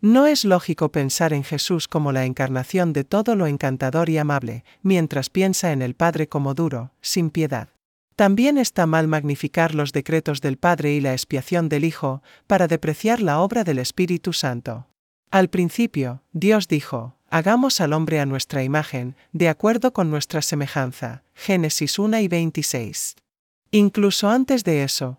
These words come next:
el Padre y el Hijo tenían un plan para redimir a los santos. Bendito sea el Dios y el Padre de nuestro Señor Jesucristo, que nos ha bendecido con todas las bendiciones espirituales en los lugares celestiales en Cristo,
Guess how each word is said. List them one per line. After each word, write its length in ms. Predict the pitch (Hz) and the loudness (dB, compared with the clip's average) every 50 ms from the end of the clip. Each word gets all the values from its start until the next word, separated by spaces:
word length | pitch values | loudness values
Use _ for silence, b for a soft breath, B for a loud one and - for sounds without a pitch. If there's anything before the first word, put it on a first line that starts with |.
| _ _ - | _ _ -2
el 200 | - 160 151 147 | 0 0 0 2
Padre 380 | - 214 220 240 220 247 247 220 | 2 2 2 2 2 2 2 2
y 120 | 170 151 | 2 2
el 140 | 143 135 156 | 2 2 0
Hijo 260 | 185 - - 196 190 | 0 -2 -2 -4 -2
tenían 400 | - 165 151 165 190 214 208 202 | 0 0 0 2 2 2 2 2
un 140 | 202 196 180 | 2 0 0
plan 280 | - 170 160 165 165 | 2 2 2 2 2
para 220 | 156 160 151 147 135 | 0 0 0 0 0
redimir 440 | 139 135 131 135 131 135 151 160 160 | -2 -2 -2 -2 -2 -2 -2 0 0
a 60 | 151 | 0
los 160 | 151 147 - | -2 -2 -4
santos. 600 | - 143 127 120 113 - 113 117 - - - _ _ _ _ _ _ _ _ - | -4 -4 -4 -6 -8 -10 -10 -10 -10 -10 -10 _ _ _ _ _ _ _ _ -4
Bendito 560 | - 175 202 196 202 208 277 311 - 330 311 | 0 2 4 4 4 4 2 0 2 0 -2
sea 300 | - - - 202 185 175 | 0 0 0 0 2 2
el 140 | 156 147 139 | 0 0 0
Dios 360 | 156 170 175 160 156 - - | 0 2 2 2 0 -2 0
y 60 | 180 | 0
el 140 | 156 139 139 | 0 0 0
Padre 320 | - 180 180 170 180 175 165 | 2 2 2 2 2 0 0
de 100 | 165 151 | 0 -2
nuestro 380 | 147 143 135 - - 160 147 | -2 -2 -4 -4 -4 -4 -4
Señor 340 | - - 151 147 156 156 151 | -2 -2 -2 0 -2 -2 -2
Jesucristo, 800 | - - 156 - - 151 - 196 175 151 - - - 127 113 - b b b b b b | -4 -4 -6 -4 -4 -6 -4 -4 -4 -4 -4 -6 -6 -8 -8 -8 b b b b b b
que 100 | - 208 | 2 4
nos 240 | 202 196 185 - 240 | 4 4 2 2 2
ha 60 | 247 | 2
bendecido 640 | 262 285 262 202 175 156 - - 185 151 165 151 - | 2 2 2 2 0 -2 0 -2 0 0 0 -2 -2
con 180 | - 143 139 | -2 -2 -2
todas 380 | 143 - 214 240 262 262 254 - | 0 0 0 2 2 0 0 2
las 160 | 196 170 147 | 0 0 0
bendiciones 640 | 151 147 135 127 131 131 - - 175 170 156 143 - | -2 -2 -2 -2 -4 -4 -2 -2 0 0 0 -2 -4
espirituales 840 | 147 - - - 143 135 131 - 160 175 170 160 143 143 139 - | -6 -6 -4 -4 -4 -4 -2 -2 0 2 2 2 2 0 -2 -2
en 120 | - 151 139 | -2 -2 -2
los 140 | 135 131 - | -2 -2 -2
lugares 420 | 139 135 131 165 175 180 170 - | -2 0 0 0 0 0 -2 -2
celestiales 680 | - 160 131 127 123 - - 175 165 147 135 127 - - | -2 -2 -2 -2 -4 -4 -2 -2 0 0 -2 -2 -4 -4
en 140 | 139 131 | -4 -4
Cristo, 520 | 127 190 180 156 - - - - 123 123 | -4 -2 -2 -2 -4 -4 -6 -8 -8 -8